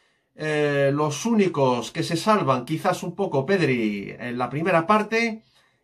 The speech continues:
y Dest. Messi ausente, totalmente ausente, no hemos ves-, no, no hemos visto a Messi.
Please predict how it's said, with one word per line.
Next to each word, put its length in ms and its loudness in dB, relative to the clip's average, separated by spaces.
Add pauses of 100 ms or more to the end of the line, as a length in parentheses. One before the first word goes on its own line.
(200)
y 140 -2
Dest. 420 2 (500)
Messi 480 2
ausente, 600 0
totalmente 540 0
ausente, 500 0
no 100 2
hemos 240 0
ves-, 240 -2
no, 360 0
no 100 2
hemos 240 2
visto 260 -2
a 60 2
Messi. 440 2